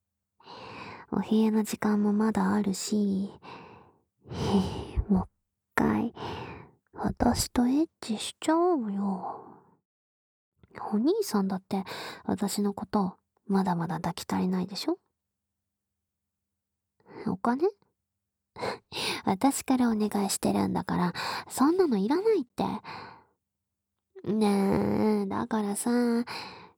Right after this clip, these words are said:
今夜はもっとたくさんパコろうよ。私のこと、もっとおなほ扱いしていいからさ。オッケー？<laughs> やった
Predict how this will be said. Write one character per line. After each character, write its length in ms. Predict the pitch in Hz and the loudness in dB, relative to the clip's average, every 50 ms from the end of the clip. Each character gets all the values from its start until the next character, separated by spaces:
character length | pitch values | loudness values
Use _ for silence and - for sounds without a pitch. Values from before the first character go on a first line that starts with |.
| _ _ | _ _
今 300 | - - 247 247 247 226 | 0 2 2 4 4 2
夜 140 | 214 208 | 0 0
は 60 | 208 214 | -2 0
も 180 | 208 220 226 | 0 0 -2
っ 20 | 233 | -2
と 160 | - - 196 | -2 -6 -6
た 180 | - - - | -4 -6 -6
く 140 | - - - | -6 -4 -4
さ 180 | - - 262 262 | -2 0 0 0
ん 100 | 262 262 | 0 0
パ 180 | - 226 220 | -2 -2 -2
コ 160 | - - - 403 | -2 0 0 0
ろ 340 | 427 440 453 427 302 247 | 2 2 4 4 2 2
う 60 | 226 220 | 2 0
よ。 720 | 214 220 220 220 220 214 214 208 208 208 208 214 214 214 - - - - - - - - - - - _ _ _ - | 0 0 0 0 0 -2 -2 -2 -2 -2 -4 -4 -6 -8 -12 -18 -20 -20 -18 -18 -18 -18 -20 -20 -20 _ _ _ -20
私 380 | - - - 196 - - - | -4 -2 0 0 0 0 0
の 80 | 202 196 | 0 0
こ 100 | - - | -2 -4
と、 240 | - - 208 185 - - - - - - _ _ _ _ _ _ _ - 254 | -2 -2 -2 -2 -2 -6 -12 -20 -20 -20 _ _ _ _ _ _ _ -2 0
も 140 | 247 262 294 | 0 2 0
っ 60 | - _ | 0 _
と 120 | - - 208 | -2 -2 0
お 80 | 196 | 0
な 160 | 190 202 214 214 | 2 2 2 2
ほ 200 | 220 220 214 214 | 2 2 2 0
扱 440 | 220 - - - - 196 190 185 | 0 -2 -6 -4 -4 -2 -2 0
い 40 | 185 | -2
し 120 | 190 - - | -4 -4 -2
て 160 | - 196 196 | -2 0 0
い 220 | 202 208 208 208 | 2 2 0 0
い 40 | 214 | -2
か 160 | - - 180 | -2 -2 -2
ら 160 | 160 180 196 | 0 0 -2
さ。 140 | 190 - 226 | -2 -2 -2
オ 640 | 233 233 233 233 220 220 208 202 202 214 220 226 233 233 - _ _ _ _ _ _ _ _ _ _ _ _ _ _ _ _ _ _ _ _ _ _ _ _ _ _ _ _ _ _ _ _ _ _ _ _ _ _ _ _ _ _ _ - | 0 0 0 0 0 0 -2 -2 -4 -4 -6 -8 -10 -14 -20 _ _ _ _ _ _ _ _ _ _ _ _ _ _ _ _ _ _ _ _ _ _ _ _ _ _ _ _ _ _ _ _ _ _ _ _ _ _ _ _ _ _ _ -4
ッ 60 | 220 - | -4 -2
ケ 160 | - - 220 | 0 0 -2
ー？ 60 | 302 - _ _ _ _ _ | -2 -2 _ _ _ _ _
<laughs> 400 | _ _ - - - - 508 392 | _ _ -6 -4 -4 -2 0 2
や 140 | 277 - - | 2 2 2
っ 60 | - _ _ | 0 _ _
た 80 | - 381 | -4 -2